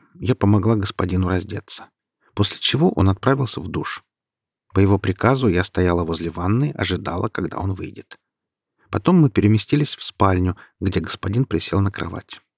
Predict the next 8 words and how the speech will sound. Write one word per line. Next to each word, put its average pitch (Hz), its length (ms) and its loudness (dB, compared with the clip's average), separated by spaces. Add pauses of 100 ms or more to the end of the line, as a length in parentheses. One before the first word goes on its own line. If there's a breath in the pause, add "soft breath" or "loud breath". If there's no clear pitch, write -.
(320)
Приказал 107 420 2
мне 135 200 6
опуститься - 520 -4
на 101 80 0
колени. 92 480 -6 (840)
Взял 98 260 2
за 107 140 4
подбородок 98 720 -2